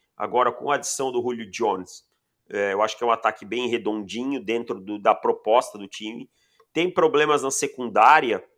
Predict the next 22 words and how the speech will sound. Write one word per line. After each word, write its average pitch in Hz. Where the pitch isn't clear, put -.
né? 104
Mas 110
eu 123
não 131
vejo 120
ninguém 120
aqui 117
que 120
eu, 98
que -
eu 98
escolheria 110
nessa 104
vinte 104
e 104
dois 98
aqui. 107
Além 127
do 123
mais, 123
o 123
time, 120